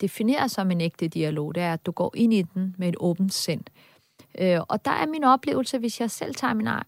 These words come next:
altså, hvis jeg selv tager mit personlige ansvar på mig, og meget opmærksom på, hvordan jeg formulerer, hvordan jeg signalerer med min kropssprog, hvordan jeg anerkender det andet synspunkt, er ligeværdig i min ordvalg, og ikke bruger det som en hammer, men som en nøgle,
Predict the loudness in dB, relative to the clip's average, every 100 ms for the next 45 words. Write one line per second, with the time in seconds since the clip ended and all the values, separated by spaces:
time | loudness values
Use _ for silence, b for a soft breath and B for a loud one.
0 | -4 -2 -2 -2 -4 -4 -2 -2 -4 _
1 | -2 2 2 0 -4 0 2 4 2 -2
2 | -4 -4 -2 0 2 0 B B B B
3 | 0 2 4 2 0 -2 -2 -2 -2 -4
4 | -4 -4 -4 -4 -8 -6 -4 -2 0 2
5 | 4 4 2 -2 -6 -8 -10 -12 -6 -4
6 | -2 -2 0 2 4 2 2 2 2 0
7 | -2 -6 -6 -6 -4 -4 B B -8 -6
8 | -4 -4 0 2 0 -2 _ 0 4 4
9 | 4 0 0 0 -2 -2 -2 -4 -2 0
10 | 0 -4 -6 -6 B B B B -4 -2
11 | 4 6 6 4 0 -2 -2 0 0 0
12 | -4 B B B _ 2 2 0 -2 -2
13 | -4 -2 -2 -2 0 2 2 -2 0 0
14 | 0 2 4 4 2 0 -2 -2 -2 -2
15 | 0 -2 -2